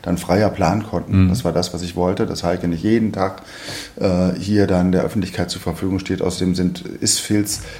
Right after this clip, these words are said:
Speaker 1: keine Sache, die du im Vorbeigehen mitnimmst. Das ist viel zu preisintensiv und
Speaker 2: Mhm.
Speaker 1: viel zu konkret.
Speaker 2: Mhm.
Speaker 1: Ja, und, äh, das war nicht unser Ding. Äh, was kann man alles Schönes aus Filz machen?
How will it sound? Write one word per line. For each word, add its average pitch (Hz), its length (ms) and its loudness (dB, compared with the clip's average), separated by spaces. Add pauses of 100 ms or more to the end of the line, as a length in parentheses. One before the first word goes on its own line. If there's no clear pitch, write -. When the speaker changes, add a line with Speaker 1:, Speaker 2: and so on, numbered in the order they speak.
Speaker 1:
keine 92 240 2
Sache, 92 240 0
die 98 120 0
du 92 80 0
im 82 140 -2
Vorbeigehen 87 640 0
mitnimmst. 80 420 -4
Das 85 100 -6
ist - 60 -8
viel - 140 -10
zu - 100 -16
preisintensiv 87 880 -4 (300)
und 98 80 8
Speaker 2:
Mhm. 92 60 10
Speaker 1:
viel 95 180 4
zu - 120 -6
konkret. 92 640 -4
Speaker 2:
Mhm. 101 380 8 (140)
Speaker 1:
Ja, 90 320 4 (240)
und, 101 600 2
äh, 95 360 6
das 95 200 0
war 98 180 6
nicht 117 300 2
unser 101 320 2
Ding. 104 500 4
Äh, 82 140 -4
was 92 140 -2
kann 120 140 -4
man 104 120 2
alles 87 200 -2
Schönes 101 280 -2
aus - 120 -6
Filz - 260 -2
machen? - 360 -6